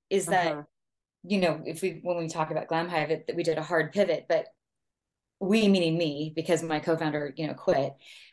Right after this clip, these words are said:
Speaker 1: Um, but to, to speak in the royal we.
Speaker 2: Yeah.
Speaker 1: Me, myself, and I. Um, you know, but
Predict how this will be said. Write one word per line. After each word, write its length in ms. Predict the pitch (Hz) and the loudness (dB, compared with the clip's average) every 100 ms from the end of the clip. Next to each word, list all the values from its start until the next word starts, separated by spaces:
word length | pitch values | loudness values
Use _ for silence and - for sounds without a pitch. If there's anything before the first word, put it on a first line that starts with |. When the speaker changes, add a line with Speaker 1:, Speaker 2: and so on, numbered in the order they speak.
| _ - | _ -4
Speaker 1:
Um, 400 | 175 156 143 165 _ _ - 170 - | 0 0 -2 -8 _ _ -20 -20 -14
but 220 | 160 180 | 0 0
to, 100 | 165 160 - | 0 -8 -6
to 160 | 170 | -8
speak 240 | - 185 175 | -4 -4 -2
in 100 | 165 | -4
the 100 | 147 | 2
royal 380 | 156 151 143 | 4 4 2
we. 300 | 143 143 147 156 - _ _ _ _ _ _ _ _ | -6 -8 -10 -12 -18 _ _ _ _ _ _ _ _
Speaker 2:
Yeah. 260 | 170 156 160 - _ - | 0 0 0 -8 _ -10
Speaker 1:
Me, 320 | 247 - 254 | -4 2 4
myself, 380 | 247 247 262 240 | 4 2 2 0
and 100 | 185 | 0
I. 300 | 175 156 - - _ _ _ _ - | -2 -6 -10 -16 _ _ _ _ 0
Um, 420 | 233 202 190 - _ | 2 2 -2 -8 _
you 200 | - 214 | -8 -4
know, 320 | 202 175 - _ _ - | 0 0 -2 _ _ 0
but 280 | 285 - | 0 0